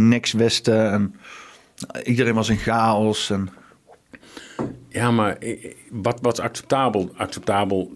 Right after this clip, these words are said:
Speaker 2: eh, dat we los moeten of acceptabel wat wij als ondernemers zelf moesten investeren om, om de lockdown, om de kop boven water te houden? Weet je wel, de, ik vind, ik vind, ik vind sowieso niet acceptabel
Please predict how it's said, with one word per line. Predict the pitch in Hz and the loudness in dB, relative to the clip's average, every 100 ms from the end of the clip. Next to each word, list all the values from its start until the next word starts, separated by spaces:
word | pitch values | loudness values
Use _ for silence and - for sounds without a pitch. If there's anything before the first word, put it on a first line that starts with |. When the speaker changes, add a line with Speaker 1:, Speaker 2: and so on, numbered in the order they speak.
| - | -16
Speaker 2:
eh, | - 104 90 | -8 -6 -4
dat | 98 90 | -2 0
we | 95 | 2
los | 117 123 | 2 2
moeten | 139 139 139 | 4 4 4
of | 123 117 - - | 2 0 -4 -8
acceptabel | 120 - - 120 - 123 117 110 | -6 -4 0 2 4 4 4 2
wat | 101 110 104 | 0 0 0
wij | 110 117 117 | 0 0 -2
als | 107 | -2
ondernemers | 98 120 110 110 113 110 104 - | 2 4 4 2 2 2 0 -6
zelf | 104 110 123 110 | -2 0 2 4
moesten | 117 - 107 | 2 2 0
investeren | 110 110 - 113 110 107 | 0 0 0 2 2 2
om, | 117 113 | 4 2
om | 113 117 | 4 4
de | 113 | 4
lockdown, | 131 120 110 113 | 2 4 4 6
om | 110 | 4
de | 120 | 4
kop | 160 135 | 2 4
boven | 98 85 | 4 4
water | 85 82 | 2 0
te | 82 | 0
houden? | 80 85 87 | -2 -2 -4
Weet | 95 | -2
je | 120 | 0
wel, | 135 | 2
de, | 113 - - - | 2 -2 -6 -10
ik | - - | -6 -2
vind, | 123 110 90 - | 2 2 0 -6
ik | - 117 | -6 -4
vind, | - 101 95 104 | -2 -2 -4 -4
ik | 101 | -4
vind | 98 87 | -2 0
sowieso | 90 90 92 | 0 2 2
niet | 90 98 | 2 0
acceptabel | - 104 - 107 107 110 110 | -4 -6 -2 0 0 2 0